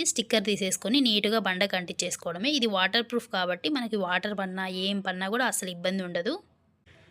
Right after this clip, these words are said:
తుడుచుకునేటప్పుడు ఏమైనా వాటర్ అవుతాయా అనేది కూడా ఇది ఇబ్బంది ఉండదు. తర్వాత వచ్చేసి దీన్ని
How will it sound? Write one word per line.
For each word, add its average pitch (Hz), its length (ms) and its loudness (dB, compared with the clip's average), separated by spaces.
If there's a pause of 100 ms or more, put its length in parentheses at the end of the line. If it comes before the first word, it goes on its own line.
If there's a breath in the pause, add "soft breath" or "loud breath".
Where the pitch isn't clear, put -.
(280 soft breath)
తుడుచుకునేటప్పుడు 247 680 6
ఏమైనా 220 300 4
వాటర్ 196 340 4
అవుతాయా 196 400 2
అనేది 190 240 2
కూడా 214 160 2
ఇది 214 120 0
ఇబ్బంది 185 320 2
ఉండదు. 175 260 0 (340 loud breath)
తర్వాత 220 320 2
వచ్చేసి 208 320 -2
దీన్ని 202 280 0